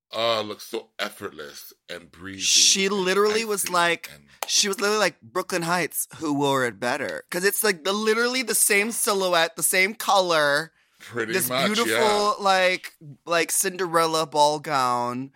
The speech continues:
Speaker 2: with this, uh, I mean, rhinestones in her hair. She just knows how to do drag so well.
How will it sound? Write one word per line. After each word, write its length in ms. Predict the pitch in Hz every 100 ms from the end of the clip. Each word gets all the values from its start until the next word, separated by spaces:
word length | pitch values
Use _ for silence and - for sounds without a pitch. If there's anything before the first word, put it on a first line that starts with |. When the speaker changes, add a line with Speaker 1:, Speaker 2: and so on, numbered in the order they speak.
| _ - _
Speaker 2:
with 280 | - 143 -
this, 280 | 143 139 - 139 -
uh, 80 | 143 -
I 60 |
mean, 320 | 165 160 151 151 151 151
rhinestones 720 | 135 160 165 170 - 165 170
in 160 | 151 160
her 160 | 180
hair. 680 | 165 147 156 135 123 123 131 - - - - -
She 280 | - 220
just 500 | 196 226 196 196 - - -
knows 440 | 156 156 160 156
how 160 | 151 143
to 100 | 135
do 180 | 135
drag 420 | 123 131 123 117 110
so 500 | - - - 143 156
well. 640 | 147 139 120 92 92 113